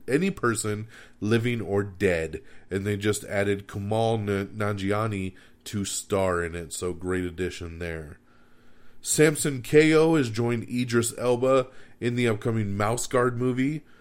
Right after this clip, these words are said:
Why are people still signing up for this movie? I don't get it. Fucking Mouse Guard, Jesus. Uh, Tom Ripley series.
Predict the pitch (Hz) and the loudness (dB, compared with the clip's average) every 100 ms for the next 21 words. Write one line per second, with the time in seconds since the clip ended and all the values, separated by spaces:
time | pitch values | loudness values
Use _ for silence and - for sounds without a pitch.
0 | - - 90 98 101 - 110 104 - 104 | -20 -10 -4 0 0 -2 -4 -4 -4 -4
1 | - 104 98 92 98 98 110 107 101 113 | -2 -2 -2 -2 -4 -4 -4 -4 -4 -4
2 | 110 107 92 87 87 80 98 107 123 - | 0 0 0 -4 -8 -6 -2 0 0 -4
3 | - - - - - - - 87 - 82 | -10 -20 -20 -18 -20 -18 -10 -8 -8 -8
4 | 80 85 - - - - - 92 95 - | -8 -10 -12 -12 -12 -14 -14 -10 -10 -10
5 | - - - - - - - - - _ | -14 -16 -16 -18 -18 -20 -20 -20 -20 _
6 | - 104 107 104 160 190 208 220 196 131 | -2 2 2 2 2 4 6 6 6 2
7 | - 117 92 80 80 - | 2 2 2 0 -6 -12